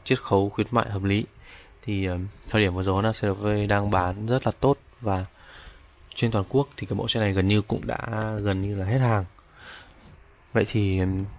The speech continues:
khi nó còn đang giảm giá thì không có lý do gì mà chúng ta không liên hệ, thử tìm hiểu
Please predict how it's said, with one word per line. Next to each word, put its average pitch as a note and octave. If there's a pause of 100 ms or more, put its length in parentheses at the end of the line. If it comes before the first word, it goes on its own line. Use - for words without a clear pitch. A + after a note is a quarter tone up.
(160)
khi C#3+
nó A#2
còn A2
đang A2
giảm F2+
giá F#2
thì F#2 (640)
không B2
có G2
lý F#2+
do A2
gì A2
mà F2+
chúng F#2
ta G#2
không G#2 (320)
liên A2
hệ, A2+ (320)
thử F#2
tìm F#2
hiểu F2